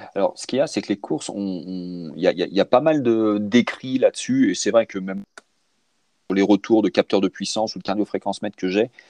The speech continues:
pour les mêmes distances de course, euh, sur les catégories jeunes, euh, et, et après,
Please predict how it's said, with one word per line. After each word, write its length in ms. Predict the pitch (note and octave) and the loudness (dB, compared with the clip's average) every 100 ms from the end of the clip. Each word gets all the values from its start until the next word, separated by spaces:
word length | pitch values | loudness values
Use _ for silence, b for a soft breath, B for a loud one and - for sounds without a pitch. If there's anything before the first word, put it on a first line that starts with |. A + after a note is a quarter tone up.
| B B B B - | B B B B -2
pour 340 | A2+ A2 G#2 | 4 6 4
les 180 | F#2 G2+ | 0 2
mêmes 200 | G#2+ B2+ | 4 2
distances 460 | C3 B2+ - B2 A2 | 0 -4 0 -2 2
de 80 | G#2+ | 0
course, 540 | - A#2 - - - _ b b b b - | 2 0 0 -10 -12 _ b b b b -4
euh, 680 | F#2 F2 F2 F2 E2+ - | 0 0 2 0 0 -2
sur 300 | - - - | -2 0 2
les 80 | G2 | 2
catégories 600 | F2+ G#2 A2 G2+ G2+ G2+ | 2 2 0 0 2 2
jeunes, 320 | F2+ G2 A2 A2+ _ _ - B B - | 4 2 2 -4 _ _ -20 B B -4
euh, 600 | F2+ F2 F2 E2+ D#2 D#2 - | 0 0 0 0 -2 -4 -2
et, 500 | F#2+ G2 G2 F#2+ E2 | 4 6 6 4 4
et 80 | F#2+ | 2
après, 400 | F2+ - A2+ | 4 4 2